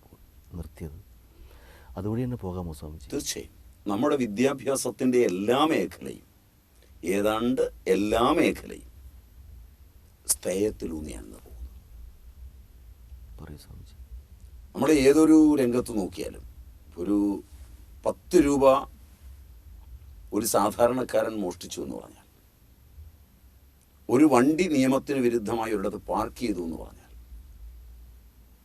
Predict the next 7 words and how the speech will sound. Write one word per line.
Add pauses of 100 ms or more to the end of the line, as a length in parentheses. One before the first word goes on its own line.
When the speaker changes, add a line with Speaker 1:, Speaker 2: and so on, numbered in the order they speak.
(3000)
Speaker 2:
വളരെ (2000)
ശ്രദ്ധയോടുകൂടി
നിൽക്കുന്ന
നമ്മുടെ (1040)
നീതിന്യായ (120)
വ്യവസ്ഥ (3500)
അതിൻ്റെ